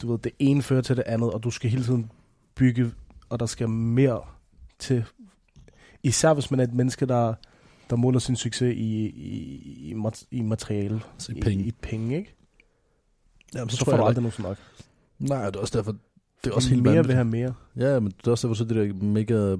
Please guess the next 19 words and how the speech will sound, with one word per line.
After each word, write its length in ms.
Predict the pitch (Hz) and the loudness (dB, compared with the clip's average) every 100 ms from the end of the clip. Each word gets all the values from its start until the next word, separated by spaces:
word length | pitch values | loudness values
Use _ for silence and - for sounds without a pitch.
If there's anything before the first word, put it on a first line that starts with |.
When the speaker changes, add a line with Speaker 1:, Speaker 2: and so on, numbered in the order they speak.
| 95 | 0
Speaker 2:
billionaires 480 | 110 110 110 104 - | 0 2 2 0 -2
der, 300 | 104 104 104 - | -4 -4 -6 -4
Jeff 140 | 98 | -4
Bezos 540 | - 98 101 104 92 92 | 0 0 0 0 -2 -2
og 340 | 92 87 87 | -2 -2 -4
Elon 200 | 95 92 | -4 -4
Musk, 220 | 90 90 - - _ _ _ _ - - 120 - | -2 -6 -8 -20 _ _ _ _ -20 -10 -6 0
der 60 | |
må 140 | 110 110 | 0 2
være 100 | 104 | 2
på 100 | 120 | 4
et 20 | |
eller 100 | 147 | 4
andet 80 | 131 | 4
tidspunkt, 160 | 127 | 0
hvor 120 | 127 113 | 0 0
man 100 | 104 | 0
tænker, 200 | 107 98 | -2 -2
"Khalas. 500 | - 110 92 - | -2 -2 -2 -10